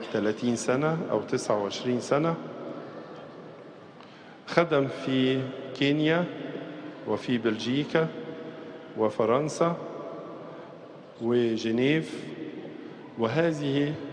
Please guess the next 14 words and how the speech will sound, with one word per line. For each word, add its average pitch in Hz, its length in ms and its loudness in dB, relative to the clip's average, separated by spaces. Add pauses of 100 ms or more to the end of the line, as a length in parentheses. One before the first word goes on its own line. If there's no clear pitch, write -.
(240)
خدمات 123 480 4 (560)
يخدم 127 480 2
هناك 123 320 2 (160)
آباء 117 380 2 (1120)
كهنة 113 500 4
ورهبان 110 640 2
أحباء. 127 560 2 (920)
يصير 131 520 4
أسقفًا 127 580 0
عامًا 165 560 4 (640)
على 139 380 4 (100)
كنائس 135 680 2
جنوب 135 400 4 (480)
فرنسا، 117 480 4